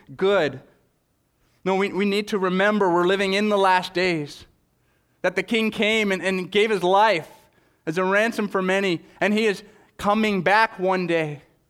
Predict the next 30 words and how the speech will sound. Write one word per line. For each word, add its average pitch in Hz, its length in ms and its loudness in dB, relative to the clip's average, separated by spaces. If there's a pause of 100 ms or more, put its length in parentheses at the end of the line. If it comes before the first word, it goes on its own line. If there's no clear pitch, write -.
(160)
to 160 80 -10
judge 160 520 -2
the 151 100 0
living 151 360 -2
and 135 120 -4
the 127 60 -8
dead. 139 360 -4 (1200)
We 147 120 0
are 156 80 0
on 156 220 2
a 156 60 0
divine 156 640 0 (180)
timeline. 165 560 0
This 160 180 -6
is 165 100 -16
what 156 160 -14
Paul 175 200 2
puts - 320 -4 (200)
before 180 500 0
us 165 200 0
first - 420 -4
this 165 220 -6
morning. 165 560 -2 (800)
Remember 190 480 2
that 175 420 -2
you're 185 240 2
living 190 460 0
in 190 180 0
the 180 100 0
last 185 560 0